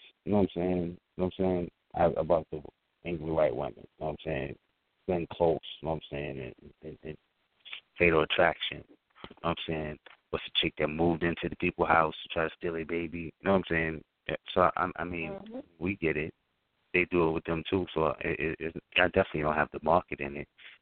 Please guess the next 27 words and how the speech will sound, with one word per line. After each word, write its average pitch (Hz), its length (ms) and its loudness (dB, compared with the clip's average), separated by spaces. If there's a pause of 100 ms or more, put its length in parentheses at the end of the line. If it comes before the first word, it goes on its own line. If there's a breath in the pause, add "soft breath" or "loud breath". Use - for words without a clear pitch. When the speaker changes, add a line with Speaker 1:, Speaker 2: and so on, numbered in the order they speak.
(140)
Speaker 1:
Y'all 76 200 4
just 80 220 0
the - 140 -16
best 78 160 4 (100)
looking - 240 -4 (100)
store 78 260 4
on 69 60 -2
the 69 60 -8
block, 85 380 2
though. 69 160 -10 (560)
Speaker 2:
Oh, 143 180 4
yeah. 226 500 2 (480)
That's 175 160 -2 (140)
right. 214 220 -10 (100)
Okay. - 160 -8 (640 loud breath)
Uh, 240 140 6 (240)
so 240 60 2 (100)
then 302 400 -2
somebody 190 440 0
says, 147 300 -4 (200)
um, 156 400 -2 (840)
um, 170 240 -8 (240)
"The 240 80 4
angry 330 240 0
black 226 340 2
woman 190 440 -4 (160)
is 180 260 -2